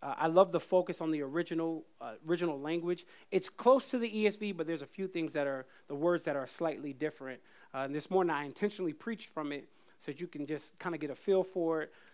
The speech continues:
Uh, but we'll be now transitioning from that, from the E S V to the C S B. And as a celebration for you, we have, uh, if you don't own a Bible, if you like physical copies of Bibles and you don't,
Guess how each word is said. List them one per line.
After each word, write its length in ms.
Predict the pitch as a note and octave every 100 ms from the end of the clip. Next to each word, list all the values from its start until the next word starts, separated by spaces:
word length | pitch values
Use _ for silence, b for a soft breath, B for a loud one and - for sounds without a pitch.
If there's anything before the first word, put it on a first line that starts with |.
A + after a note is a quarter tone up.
| b
Uh, 180 | C#3+ C#3
but 380 | C3+ D3+ D3 - E3
we'll 180 | F3+
be 300 | G3+ G#3 G3
now 320 | F3+ F3 F3+ F3
transitioning 720 | - F3 D3+ E3 - D#3 C#3+
from 300 | - F3 E3+
that, 340 | E3 E3 D#3 -
from 160 | F#3
the 140 | F3+ F3+
E 60 |
S 120 | F3 -
V 160 | D#3+
to 200 | D3 F3+
the 80 | D3
C 240 | - E3+
S 120 | D3+ -
B. 260 | B2 B2 - b b b b -
And 100 | C#3
as 120 | A3
a 40 |
celebration 600 | A3+ B3 A3+ F#3+ A3 G#3 F#3
for 140 | D3+
you, 420 | D3+ A#3 E3+ D3+ D3+
we 180 | F3
have, 280 | F3 E3 D3
uh, 380 | D3+ D3+ C#3+ C3+ - - - D3 -
if 160 | - -
you 120 | F#3
don't 260 | D3+ G#3+ A#3
own 200 | F#3+ G3+
a 20 |
Bible, 500 | E3+ E3+ D#3+ D#3 D3 - b b b b
if 160 | C3+
you 140 | D3+ C#3
like 240 | C#3+ F#3+
physical 360 | - G#3 F#3+ F#3
copies 400 | - F3+ E3+ E3
of 80 | D#3
Bibles 420 | D#3+ E3 D#3 D#3
and 100 | C#3
you 120 | C3
don't, 340 | C#3+ D#3 D#3+